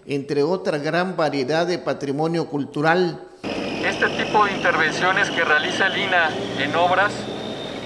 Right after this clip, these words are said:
Speaker 2: están englobadas dentro de lo que se llama el sala-, investigaciones de salvamento arqueológico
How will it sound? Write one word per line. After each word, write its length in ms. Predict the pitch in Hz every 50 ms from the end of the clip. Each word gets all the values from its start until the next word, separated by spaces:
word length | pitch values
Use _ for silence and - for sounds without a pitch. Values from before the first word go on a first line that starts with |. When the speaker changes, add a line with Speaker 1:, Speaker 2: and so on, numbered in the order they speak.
| - - -
Speaker 2:
están 340 | 147 147 - 185 185 190 208
englobadas 520 | 196 180 185 180 170 180 185 185 196 170
dentro 280 | 165 160 143 - 151 151
de 40 | 147
lo 120 | 139 131
que 80 | - -
se 120 | - 156
llama 380 | 151 165 170 175 180 180 185 - -
el 180 | 147 135 131
sala-, 340 | - - 143 139 139 135 143 - -
investigaciones 800 | 131 139 143 139 - 151 139 147 139 - 156 160 165 180 170
de 60 | - -
salvamento 380 | 143 135 135 139 143 147 - 156
arqueológico 720 | 147 147 151 151 156 175 180 - - 151 - - 127